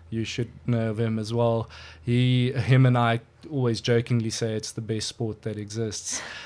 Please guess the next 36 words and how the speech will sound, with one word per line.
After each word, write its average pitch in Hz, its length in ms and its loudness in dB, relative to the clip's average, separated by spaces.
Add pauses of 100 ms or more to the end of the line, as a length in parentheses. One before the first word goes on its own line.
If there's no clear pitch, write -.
(180)
Um, 120 560 0 (260)
but 139 460 4 (140)
anyway, 143 460 6
so 139 480 6 (920)
yeah, 143 280 10
the, 135 480 8
the, 131 600 6
the 131 240 2
World 135 260 8
Champs 151 400 6
was 123 200 0
the 127 80 -2
first 135 300 2
time 127 220 6
ever 123 420 4
in 120 160 2
South 117 260 -2
Africa. 123 500 -4 (400)
Um, 117 480 0
it's, 127 280 0
it's 135 240 -2
quite 196 260 0
an 202 160 2
old 156 260 2
sport, 127 360 0
actually. 127 680 -2
Um, 120 260 0
it 120 180 -2
exists, 135 540 2
and 123 120 2
it 120 100 0
started 127 460 2
in, 117 240 2
in 117 160 -2
France 127 480 0
mainly, 127 440 -2